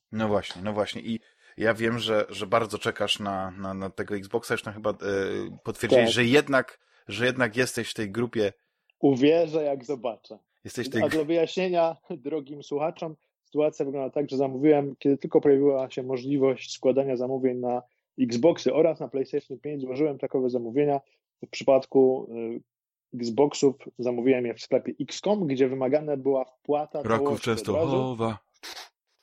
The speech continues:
Speaker 2: <laughs> I, y, b-, z gwarancją, że ten sprzęt zostanie dostarczony na dzień premiery, czyli dziesiątego, dziesiątego listopada. Na tym bardzo mi
Speaker 1: Mhm.
Speaker 2: zależało. Chciałem tą,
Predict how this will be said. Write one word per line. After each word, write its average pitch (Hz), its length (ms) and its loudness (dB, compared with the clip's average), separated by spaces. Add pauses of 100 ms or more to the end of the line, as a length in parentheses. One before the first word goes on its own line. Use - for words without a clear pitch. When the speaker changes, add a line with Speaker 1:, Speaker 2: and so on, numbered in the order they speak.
(340)
Speaker 2:
<laughs> - 880 -12
I, 156 360 6 (520)
y, 120 200 2 (180)
b-, 120 180 -4 (540)
z 123 180 4
gwarancją, 147 560 4
że 156 100 -4
ten 151 120 -8
sprzęt 147 280 -10
zostanie 147 340 -6
dostarczony 139 720 -8 (280)
na 127 580 -4 (800)
dzień 123 380 0
premiery, 135 400 2
czyli 107 180 -18
dziesiątego, 123 680 -2 (440)
dziesiątego 117 580 -2
listopada. 123 420 2
Na 135 80 2
tym 147 180 -2
bardzo 143 280 4
mi 139 40 -2
Speaker 1:
Mhm. 135 180 4
Speaker 2:
zależało. 113 300 -2
Chciałem 127 280 -12
tą, 120 240 -12